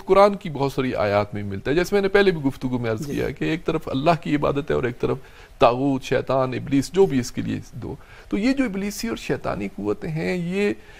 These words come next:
Speaker 1: جہاں ذہنوں میں وسوسہ ڈالتی ہیں وہاں پہ قوموں کے اندر بھی، یعنی جو ہمارے مسلم حکمران ہیں، ہماری جو اقوام ہیں، جیسے آپ نے اشارہ کیا کہ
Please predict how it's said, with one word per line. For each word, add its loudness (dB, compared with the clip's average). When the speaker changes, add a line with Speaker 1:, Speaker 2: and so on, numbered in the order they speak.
Speaker 1:
جہاں 0
ذہنوں 0
میں 0
وسوسہ -2
ڈالتی -4
ہیں -4
وہاں -4
پہ -8
قوموں 2
کے 0
اندر 2
بھی، -6
یعنی 2
جو 2
ہمارے 4
مسلم -4
حکمران -2
ہیں، -8
ہماری -2
جو -6
اقوام 0
ہیں، -6
جیسے -4
آپ -4
نے -8
اشارہ -2
کیا -6
کہ -6